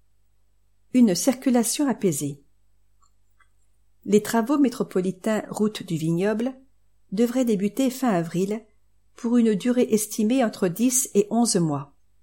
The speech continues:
Les grandes étapes seront la rénovation du réseau pluvial, l'enfouissement des réseaux aériens, le déplacement de clôtures, l'aménagement de la voirie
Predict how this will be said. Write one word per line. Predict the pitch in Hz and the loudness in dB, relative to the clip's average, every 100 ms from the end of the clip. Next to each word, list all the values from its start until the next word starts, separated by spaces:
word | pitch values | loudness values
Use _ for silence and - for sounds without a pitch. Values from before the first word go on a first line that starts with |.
| _ _ _ _ _ _ _ _ _ | _ _ _ _ _ _ _ _ _
Les | 170 | -4
grandes | 170 185 196 | -2 -2 0
étapes | 180 170 202 254 - 294 | 0 -2 -2 -4 -6 -8
seront | - - 196 196 | -4 0 0 0
la | 185 | -2
rénovation | 160 180 185 180 175 - 202 | -2 -2 0 0 -2 -2 -4
du | 165 | -4
réseau | 160 165 165 | -4 -2 -2
pluvial, | 151 160 151 156 170 247 - _ _ _ _ _ _ | -4 -6 -4 -4 -4 -6 -12 _ _ _ _ _ _
l'enfouissement | 190 214 - 247 - - 214 208 | -2 -2 0 0 0 -2 -2 0
des | 170 | 0
réseaux | 165 175 180 165 | 0 -2 -2 -4
aériens, | 185 165 151 170 160 247 - _ _ _ _ _ _ | -2 -4 -2 -4 -4 -6 -12 _ _ _ _ _ _
le | 175 170 | -4 0
déplacement | 170 170 160 175 | 0 -2 -4 -2
de | 156 | -4
clôtures, | 147 - 151 - 175 233 262 - _ _ _ _ _ _ | -6 -6 -6 -4 -2 -2 -4 -12 _ _ _ _ _ _
l'aménagement | 190 202 220 214 208 226 226 | 0 2 2 0 0 0 -2
de | 185 | 0
la | 165 | -2
voirie | 165 190 170 180 277 - | 0 -2 0 -2 -2 -6